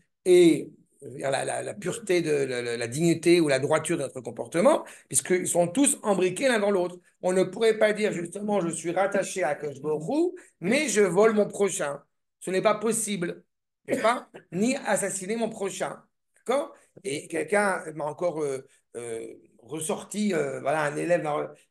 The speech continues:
m'a ressorti une idée, euh, pourquoi il ne comprenait pas. Lui, il était pour aller à l'armée, mais il pense que oui, c'est important qu'il y ait des religieux qui aillent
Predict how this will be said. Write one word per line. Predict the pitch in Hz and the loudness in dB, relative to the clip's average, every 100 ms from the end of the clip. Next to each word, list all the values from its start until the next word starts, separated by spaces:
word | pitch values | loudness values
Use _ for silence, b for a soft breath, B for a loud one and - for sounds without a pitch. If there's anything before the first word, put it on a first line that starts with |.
| - | -6
m'a | 143 | 0
ressorti | 151 160 143 170 | 0 -2 -4 -2
une | 160 | 0
idée, | 165 165 190 185 185 - - | 0 4 4 2 -4 -16 -6
euh, | 131 135 127 123 117 | 0 2 0 -6 -10
pourquoi | 117 165 | -6 -4
il | 147 | -4
ne | |
comprenait | 143 147 - 147 143 | -6 -8 -6 -4 4
pas. | 170 165 | 4 6
Lui, | 190 | 4
il | 202 | 4
était | 185 - | 2 0
pour | 160 196 | 2 4
aller | 165 | 6
à | 147 147 | 4 2
l'armée, | 151 151 170 196 | 0 0 0 2
mais | 180 139 | 0 -4
il | 135 | -6
pense | - 170 | -4 -4
que | - | -4
oui, | 143 185 | -8 -6
c'est | 147 | -4
important | 139 147 147 190 | -4 -4 -6 -6
qu'il | 156 | -4
y | |
ait | 139 | -4
des | 131 | 0
religieux | 180 185 165 190 185 | 0 0 -2 0 -2
qui | - 143 | -4 -2
aillent | 156 139 - | -2 -2 -6